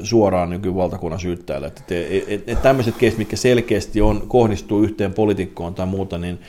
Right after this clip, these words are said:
ei annettaisi poliitikkojen keskenään päättää, koska tossahan se menee valtapoliittisesti niin, että Juhantalo oli niin räikeä tapaus, että se poliittinen paine oli keskustalaisilla myös sanoa, että okei, tää, tää kundi uhrataan, mutta,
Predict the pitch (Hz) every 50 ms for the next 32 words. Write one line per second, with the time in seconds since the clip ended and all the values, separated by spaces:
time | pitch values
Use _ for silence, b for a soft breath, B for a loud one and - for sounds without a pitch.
0 | B B B B B B B B - - - - 101 104 107 107 110 107 98 -
1 | - 95 - - - 107 101 92 90 90 - - 92 92 92 95 95 90 - -
2 | 87 80 82 - - 80 82 80 85 92 - - - 110 95 - 90 90 98 107
3 | 113 117 120 120 120 113 110 101 - 110 107 107 104 - 117 113 110 107 104 104
4 | 101 - 90 98 110 123 139 135 139 123 107 101 101 95 98 104 104 104 107 107
5 | 101 98 92 - - - 107 101 98 90 - 98 90 - 95 90 92 90 90 90
6 | 95 90 - 95 92 90 - - 101 95 - - 85 87 - - 92 87 87 85
7 | - - - - 90 90 - - - 104 87 - 85 82 90 92 85 87 87 90
8 | 85 85 - - _ - - - 90 85 85 82 80 - 85 87 - - 90 80
9 | 71 71 - - 90 80 78 90 98 - 85 80 - - 82 82 80 90 95 95
10 | 98 85 - - 73 71 71 73 - - - 87